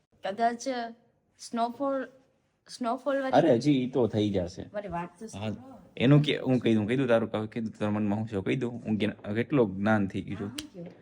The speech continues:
Speaker 2: એનું કહેવાનું એમ છે કે સ્નોફોલ થાય ને, પછી ફૂલ સ્નોફોલ પડે ને ત્યારે આપણે જાવું છે.
Speaker 1: હું ઈ જ કહેવાની હતી કે ગાઈસ, સ્નોફોલનું હમણાં નહીં કહેતા, કેમ કે હજી હમણાં નહીં જઈએ.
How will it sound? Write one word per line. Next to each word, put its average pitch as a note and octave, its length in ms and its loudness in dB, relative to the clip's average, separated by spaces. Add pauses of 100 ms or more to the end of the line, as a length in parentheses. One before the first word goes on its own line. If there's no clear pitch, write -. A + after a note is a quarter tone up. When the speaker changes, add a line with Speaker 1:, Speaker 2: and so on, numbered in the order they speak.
(320)
Speaker 2:
એનું F3+ 240 8
કહેવાનું F3 300 8
એમ E3 80 8
છે D#3+ 140 2
કે D#3+ 60 2
સ્નોફોલ D3 580 6
થાય C#3 260 4
ને, D3 220 4
પછી A#2+ 260 -4
ફૂલ C3 240 0
સ્નોફોલ B2+ 500 -2
પડે C3+ 200 0
ને A#2 80 0
ત્યારે A2+ 360 6
આપણે E2+ 240 -2
જાવું E2+ 240 -8
છે. - 160 -18 (340)
Speaker 1:
હું G#3 120 -8
ઈ A#3 100 -6
જ A3 160 -12
કહેવાની F3+ 300 -6
હતી E3+ 140 -10
કે E3 160 -8
ગાઈસ, F3+ 280 -6 (300)
સ્નોફોલનું A#3+ 720 -2
હમણાં G#3+ 240 -4
નહીં G#3+ 180 -6
કહેતા, G#3 240 -4
કેમ G3+ 240 -8
કે G3+ 140 -4
હજી G3+ 180 -6
હમણાં G#3 320 -6
નહીં A3+ 160 -4
જઈએ. E3 360 -6